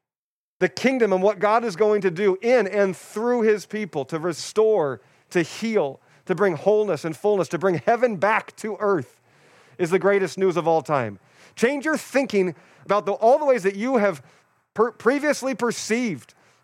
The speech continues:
or been taught to think. Look at it in a new way. That's repentance, according to Mark. There are other words for, that translated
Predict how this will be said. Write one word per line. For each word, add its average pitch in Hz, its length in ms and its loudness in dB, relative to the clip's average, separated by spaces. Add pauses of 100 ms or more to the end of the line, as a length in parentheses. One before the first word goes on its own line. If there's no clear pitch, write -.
or 254 180 4
been 277 220 0
taught 254 420 -2
to 247 140 0
think. 170 420 -4 (960)
Look 185 180 -2
at 190 180 4
it 175 120 -4
in 165 100 0
a 160 60 0
new 156 180 -4
way. 113 300 -8 (800)
That's 185 260 0
repentance, 175 840 -2 (520)
according 165 400 0
to 147 120 -2
Mark. 139 420 -2 (720)
There 147 140 -4
are 147 140 -2
other 180 260 0
words 156 320 -4
for, 175 320 -4
that 151 120 -6
translated 147 680 -2